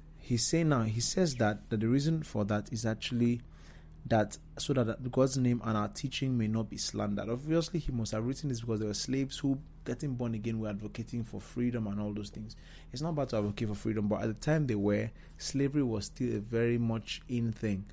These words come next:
And so he was saying to them that, "Look, oh, you're a slave. Huh? I know you're a slave. But then the thing is, in that capacity, you've not received your freedom. So serve in that capacity. Serve God in that capacity. Do it honorably."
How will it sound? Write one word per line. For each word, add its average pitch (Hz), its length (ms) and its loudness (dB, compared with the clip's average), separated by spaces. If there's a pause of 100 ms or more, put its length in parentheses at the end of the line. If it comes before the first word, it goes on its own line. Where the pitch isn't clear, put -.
(460)
And 110 160 -2
so 131 100 -2
he 127 80 4
was 117 200 0
saying 160 220 0
to 104 100 -4
them 101 240 4
that, 101 100 4
"Look, 110 260 4
oh, 92 120 -2
you're 104 160 0
a 107 80 -2
slave. 117 500 2 (140)
Huh? 120 180 -2 (280)
I 110 120 -4
know 131 120 -4
you're 113 160 2
a - 60 -2
slave. 98 420 -2 (480)
But 101 200 2
then 107 160 2
the 101 80 0
thing 123 220 0
is, 104 140 -4 (140)
in 117 140 0
that 135 160 0
capacity, 110 540 -2
you've 104 180 -2
not 135 140 0
received 107 280 -2
your 101 100 0
freedom. 101 360 0
So 104 160 -4
serve 147 460 2
in 104 180 0
that 104 180 0
capacity. 101 560 -6
Serve 123 420 -2
God 110 280 0
in 104 80 0
that 104 160 0
capacity. - 500 -6 (460)
Do 135 100 4
it 131 100 4 (140)
honorably." 107 560 2